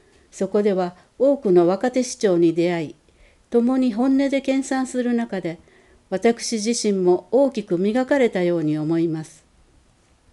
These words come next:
特に、勉強会に社会批評家の金美玲さんをお迎えし、少子化の今、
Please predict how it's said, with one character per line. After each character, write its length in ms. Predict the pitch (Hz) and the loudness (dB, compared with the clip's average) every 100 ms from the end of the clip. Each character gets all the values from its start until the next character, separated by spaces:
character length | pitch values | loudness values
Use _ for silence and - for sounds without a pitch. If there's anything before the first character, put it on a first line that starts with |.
| _ _ _ _ _ _ _ _ _ _ | _ _ _ _ _ _ _ _ _ _
特 240 | 277 269 | -4 0
に、 240 | 202 160 - - - - _ _ | 0 0 -2 -12 -20 -20 _ _
勉 240 | 202 254 277 | 0 2 2
強 220 | 285 247 | 2 2
会 260 | 202 180 160 | 0 -4 -4
に 220 | 151 - _ _ _ _ | -6 -10 _ _ _ _
社 180 | - 233 | -8 -4
会 260 | 277 277 | 0 0
批 180 | 262 254 | 0 -2
評 240 | 240 247 240 | 0 0 0
家 160 | 220 | -4
の 200 | 208 208 - | -4 -4 -4
金 280 | 285 269 | 0 2
美 140 | 208 240 | 2 2
玲 160 | 220 | 2
さ 220 | 180 175 156 | 0 -2 -2
ん 100 | 147 | -4
を 160 | 151 | -4
お 100 | 180 | -4
迎 280 | 196 180 180 | -4 -4 -4
え 60 | 175 | -6
し、 280 | - 170 180 _ _ _ _ _ _ _ | -6 -10 -10 _ _ _ _ _ _ _
少 280 | - 240 240 | 4 6 6
子 140 | - | 2
化 120 | 220 | -2
の 160 | 214 202 | -2 -2
今、 320 | 220 185 156 | -2 -2 -4